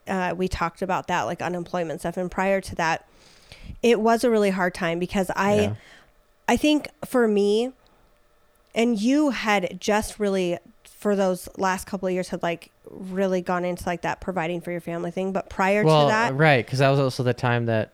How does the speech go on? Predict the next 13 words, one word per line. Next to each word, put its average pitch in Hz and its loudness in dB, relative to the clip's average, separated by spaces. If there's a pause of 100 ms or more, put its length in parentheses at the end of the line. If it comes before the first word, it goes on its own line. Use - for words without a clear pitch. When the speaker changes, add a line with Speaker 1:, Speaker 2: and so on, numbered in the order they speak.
(600)
Speaker 2:
my 113 -2
mom 120 2
was 120 0
at 113 0
her 110 0 (120)
worst. 117 0
Then 117 0
she 120 -4
died. 110 4
I 107 6
Speaker 1:
Right. 107 2
Speaker 2:
had 117 0
my 113 2